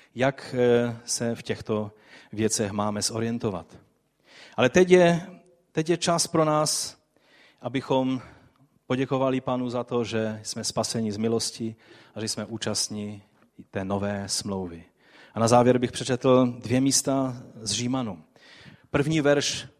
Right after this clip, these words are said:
páté kapitoly Římanům říká toto: „Když jste tedy byli ospravedlněni z víry,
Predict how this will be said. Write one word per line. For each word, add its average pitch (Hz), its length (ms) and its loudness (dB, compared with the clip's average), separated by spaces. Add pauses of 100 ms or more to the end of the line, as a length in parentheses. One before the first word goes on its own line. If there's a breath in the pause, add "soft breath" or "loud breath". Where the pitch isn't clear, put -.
páté 180 320 2
kapitoly 113 480 -2
Římanům 120 720 -4 (440)
říká 120 240 -4
toto: 104 320 -8 (360 loud breath)
„Když 135 120 0
jste - 160 2
tedy 175 200 4
byli 160 320 2
ospravedlněni 170 920 2
z 110 80 -6
víry, 156 600 -2